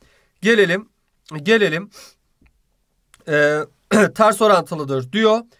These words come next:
bulunacak soru sayısı. O zaman bir A eşittir iki B eşittir üç C dedikten sonra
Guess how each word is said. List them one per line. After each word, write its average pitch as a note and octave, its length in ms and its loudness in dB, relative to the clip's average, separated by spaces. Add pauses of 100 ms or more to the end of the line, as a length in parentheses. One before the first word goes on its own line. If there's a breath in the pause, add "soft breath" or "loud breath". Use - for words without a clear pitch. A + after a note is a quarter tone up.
(220 soft breath)
bulunacak E3+ 500 -2
soru D3 220 -8
sayısı. D#3 460 -4 (300 soft breath)
O A#3 100 2
zaman G#3 380 2
bir G#3 260 2
A A3 100 0
eşittir G3 420 -8
iki F#3 220 -6
B G#3 220 -2
eşittir G3 400 -6
üç F#3+ 180 -12
C G3+ 200 0
dedikten G3 400 0
sonra F3+ 460 -2